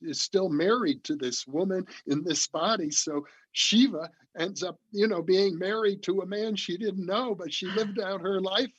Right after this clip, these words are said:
that way. Many researchers, uh, uh, followed this case. Uh, Shiva lived in the body of Sumitra about thirteen more years. The entire time she insisted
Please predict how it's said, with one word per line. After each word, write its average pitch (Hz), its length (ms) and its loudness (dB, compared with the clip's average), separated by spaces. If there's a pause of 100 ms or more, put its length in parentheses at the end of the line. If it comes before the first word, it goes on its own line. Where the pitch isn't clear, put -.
that 139 300 -8
way. 131 300 -6 (340)
Many 220 440 6
researchers, 147 880 0 (460)
uh, 151 280 -2 (180)
uh, 147 100 2 (300)
followed 175 520 2
this 120 260 2
case. - 540 -4 (140)
Uh, 123 200 -6 (1120)
Shiva 151 480 4
lived 143 480 2
in 131 140 0
the 127 100 -6
body 139 400 -2
of 123 80 -6
Sumitra 135 580 -4
about 120 400 -6
thirteen 147 540 0
more 131 280 -2
years. 117 540 0 (260)
The 123 140 6
entire 180 500 2
time 123 400 -4 (220)
she 139 260 0
insisted 175 680 0